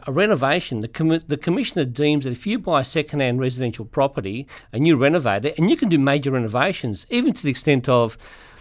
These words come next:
uh, from a single story, making it a double story and, and knocking down significant walls and, and completely changing the layout, they still deemed a, a minor renovation, and that's simply deemed as an investment and not subject to G S T,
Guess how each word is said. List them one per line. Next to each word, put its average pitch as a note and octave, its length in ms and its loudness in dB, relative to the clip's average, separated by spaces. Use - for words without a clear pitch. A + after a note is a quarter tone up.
uh, B2+ 240 2
from C3 220 -2
a A#2 60 0
single D#3+ 300 0
story, C#3 300 0
making C3+ 340 2
it - 20 -2
a G#2+ 80 -2
double D3 320 -4
story A#2+ 480 0
and, A2+ 160 -2
and D3 160 2
knocking F3 300 0
down C3 160 0
significant C#3 580 -2
walls E3+ 560 4
and, A2 180 -2
and C3 160 -4
completely D#3 380 0
changing C#3 360 0
the A#2+ 80 0
layout, A#2+ 580 0
they D#3 100 -6
still C#4+ 280 -2
deemed D3 320 0
a, A#2+ 180 0
a C3 40 -4
minor C3+ 320 2
renovation, A#2+ 720 -4
and D3+ 100 -2
that's G#3+ 160 -4
simply C3 580 -2
deemed C#3 220 0
as A#2+ 140 -4
an A#2 80 -2
investment A#2+ 680 -4
and C#3 220 4
not D3+ 340 0
subject C3+ 380 -2
to B2 100 -6
G B2+ 220 -2
S A#2 120 -6
T, G#3 360 0